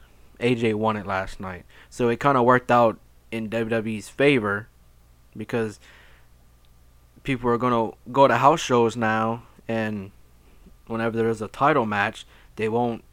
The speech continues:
expect the person to retain the title. You know what I mean? They'll be like, "Oh, well, we don't know exactly who's gonna win now." So it's more, it's, it's more,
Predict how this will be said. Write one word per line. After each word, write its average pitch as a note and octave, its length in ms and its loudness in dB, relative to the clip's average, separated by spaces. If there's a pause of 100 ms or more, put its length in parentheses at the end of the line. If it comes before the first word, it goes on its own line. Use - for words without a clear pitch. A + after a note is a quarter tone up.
(280)
expect A2 540 -4 (260)
the A2+ 120 -10
person B2 360 -4
to A#2+ 120 -6
retain A2+ 380 -4
the G2 80 -6
title. A#2+ 440 0 (140)
You A#2+ 80 -12
know A#2+ 60 -4
what A#2+ 80 -2
I A#2+ 60 -2
mean? B2+ 220 -6 (400)
They'll G#2 360 -4
be A2 140 -6
like, G2 220 -4
"Oh, C#3 180 2
well, G2+ 240 -8
we A#2 100 -4
don't A2+ 260 -2
know B2 280 2
exactly A#2+ 500 0
who's B2+ 220 -2
gonna A#2 200 2
win C3+ 280 2
now." G#2 320 0
So G#2+ 360 -4 (380)
it's A#2 180 -2
more, D#3 300 6
it's, D3 200 0
it's D3+ 380 -2
more, E3+ 500 4